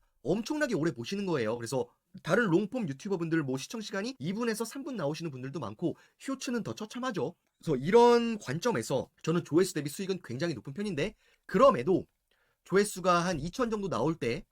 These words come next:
수익이 한 팔천 원밖에 안 되더라 라는 말씀을 드리는 거고요.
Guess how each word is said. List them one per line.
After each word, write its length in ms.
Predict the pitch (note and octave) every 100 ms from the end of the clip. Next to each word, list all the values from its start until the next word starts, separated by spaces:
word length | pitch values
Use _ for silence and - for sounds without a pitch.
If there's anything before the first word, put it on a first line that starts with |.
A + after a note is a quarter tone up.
| _
수익이 460 | - G#3+ F#3 C4 - _
한 140 | G3+
팔천 300 | - B3+ C4
원밖에 240 | A#3 F#3 C3
안 120 | A#2+
되더라 360 | C3+ B2+ E3 - _
라는 140 | - C3+
말씀을 300 | G#2+ D#3 C#3+
드리는 220 | D3+ F3
거고요. 340 | A#2 B2+ C3+